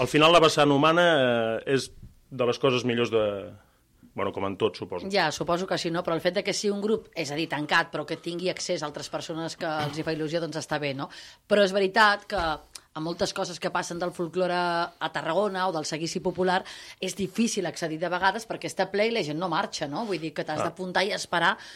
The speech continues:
Speaker 2: fins i tot anys, no? I quan ja et toca, dius, "Doncs mira, ara ja o no em ve de gust, o no puc per
Speaker 1: Mm.
Speaker 2: feina", o el que sigui, no?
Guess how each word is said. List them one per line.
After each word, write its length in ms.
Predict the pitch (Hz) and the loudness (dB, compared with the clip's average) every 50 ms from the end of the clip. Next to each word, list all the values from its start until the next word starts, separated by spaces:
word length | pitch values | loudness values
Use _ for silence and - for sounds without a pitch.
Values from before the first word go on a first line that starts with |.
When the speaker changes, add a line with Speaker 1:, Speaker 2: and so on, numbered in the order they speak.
| - - - | -18 -20 -14
Speaker 2:
fins 200 | - - 180 156 | -10 -8 -6 -4
i 40 | 165 | -4
tot 160 | - 175 180 160 | -2 -2 0 2
anys, 400 | 170 220 214 180 160 - - 165 | 2 2 2 0 -4 -6 -6 -4
no? 180 | 160 190 240 285 | -4 -4 -4 -6
I 80 | - | -6
quan 220 | 170 - 160 156 165 | -6 -4 -4 0 0
ja 80 | 185 | 0
et 100 | 185 - | 0 2
toca, 260 | - 202 202 202 240 | 2 2 2 0 -2
dius, 160 | 214 180 160 139 | -4 -6 -6 -6
"Doncs 200 | 151 143 135 143 | -8 -10 -10 -8
mira, 240 | 143 143 143 143 143 | -8 -8 -6 -6 -6
ara 100 | 139 139 139 | -4 -6 -6
ja 240 | 143 139 143 156 - - | -6 -4 -4 -4 -4 -6
o 60 | 160 | -6
no 120 | 147 143 | -6 -4
em 40 | 156 | -4
ve 100 | 160 160 | -2 -2
de 60 | 165 | 0
gust, 300 | 160 165 180 185 202 180 | 0 0 0 0 0 0
o 60 | 170 | -2
no 160 | 165 160 156 - | -2 -2 -4 -2
puc 240 | 196 214 214 - | 0 0 0 2
per 160 | - 202 190 135 | 0 -2 -2 0
Speaker 1:
Mm. 40 | |
Speaker 2:
feina", 260 | 113 196 196 196 208 208 | 0 -2 0 0 -2 -2
o 40 | 185 151 | -4 -4
el 40 | |
que 120 | 139 - 131 | -6 -8 -12
sigui, 260 | - - 139 135 139 | -12 -12 -12 -10 -10
no? 140 | 131 151 220 | -8 -10 -10